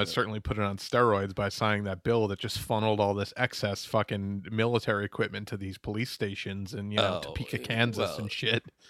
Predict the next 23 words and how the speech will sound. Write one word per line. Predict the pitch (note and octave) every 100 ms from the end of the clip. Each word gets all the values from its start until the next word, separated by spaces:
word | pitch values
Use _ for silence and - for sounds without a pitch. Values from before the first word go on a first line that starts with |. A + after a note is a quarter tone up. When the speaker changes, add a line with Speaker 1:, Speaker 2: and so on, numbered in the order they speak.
| -
Speaker 1:
it's, | C#3 A#2+ - -
you | - C3+
look | B2 C3 C3+
at | B2
the | B2
Ferguson | - C3 C3+ C3 A2+
uprising | G2+ F#2+ F2+ E2+ F2 F2 E2+
and | F#2+
you | G2
look | A2+ A#2
at | G2+
those | G2 F2+
tanks | - - A#2 A#2+ -
they | F#2
had | F#2 E2+ E2
there. | D#2+ F2 - - - - - -
That | A2+ A#2
was, | C#3 B2+ A#2+ A2+
Speaker 2:
Unreal. | G#2 G2+ G#2
Speaker 1:
that | G#2+ B2+
was | C3 B2 -
suburban | - - A#2 F#2 F#2+ F#2+ G#2+ A2 A2+ - -
warfare, | - C#3+ F3 - E2 - -